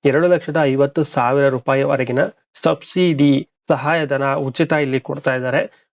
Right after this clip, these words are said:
So ಈ ಒಂದು ಯೋಜನೆಗೆ ಅರ್ಹತೆ ಏನೇನು, ಇದೆಲ್ಲದ್ರ ಬಗ್ಗೆನೂ ಕಂಪ್ಲೀಟ್ ಆಗಿರುವಂತಹ ಮಾಹಿತಿಯನ್ನ ತಿಳ್ಕೊಳ್ಳೋಣ. ಅದಕ್ಕಿಂತ ಮುಂಚೆ ನೀವೇನಾದ್ರೂ ನಮ್ಮ ಚಾನೆಲ್ ಅನ್ನು ಹೊಸದಾಗಿ ನೋಡ್ತಾ ಇದ್ರೆ ಅಥವಾ ಯಾರಾದ್ರೂ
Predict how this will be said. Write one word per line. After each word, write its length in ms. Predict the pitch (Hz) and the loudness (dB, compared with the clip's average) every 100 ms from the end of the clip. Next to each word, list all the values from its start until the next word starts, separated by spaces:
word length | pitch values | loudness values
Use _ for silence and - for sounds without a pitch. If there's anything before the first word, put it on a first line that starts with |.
| - | 2
So 160 | 208 | 2
ಈ 160 | 185 196 | 2 0
ಒಂದು 340 | 190 190 196 | 0 4 4
ಯೋಜನೆಗೆ 540 | 180 147 156 160 151 156 | 6 4 4 2 2 2
ಅರ್ಹತೆ 600 | - 123 127 139 156 143 | 0 -2 -2 0 0 2
ಏನೇನು, 520 | 127 135 135 139 214 | 2 2 2 2 2
ಇದೆಲ್ಲದ್ರ 460 | 147 147 151 196 220 | 2 2 2 2 2
ಬಗ್ಗೆನೂ 320 | 190 190 190 | 2 0 0
ಕಂಪ್ಲೀಟ್ 420 | 165 143 147 170 | 0 0 0 0
ಆಗಿರುವಂತಹ 500 | 165 160 151 151 165 | 0 0 -2 -2 0
ಮಾಹಿತಿಯನ್ನ 520 | 156 127 127 139 143 135 | 0 0 0 0 0 0
ತಿಳ್ಕೊಳ್ಳೋಣ. 560 | - 160 160 143 143 | 2 2 2 2 0
ಅದಕ್ಕಿಂತ 460 | 190 147 135 143 131 | 0 -2 -2 -4 -2
ಮುಂಚೆ 420 | 135 180 - 156 | 0 0 2 2
ನೀವೇನಾದ್ರೂ 540 | 135 160 185 175 160 | 4 2 4 2 2
ನಮ್ಮ 260 | 170 160 160 | 2 4 2
ಚಾನೆಲ್ 400 | - 127 127 143 | 0 0 2 2
ಅನ್ನು 140 | 139 | 2
ಹೊಸದಾಗಿ 460 | 131 120 143 143 143 | 0 0 0 0 0
ನೋಡ್ತಾ 280 | 131 123 123 | -4 -4 -2
ಇದ್ರೆ 160 | 123 | 0
ಅಥವಾ 260 | 143 - 139 | 0 2 0
ಯಾರಾದ್ರೂ 500 | 127 123 127 139 | 2 0 0 0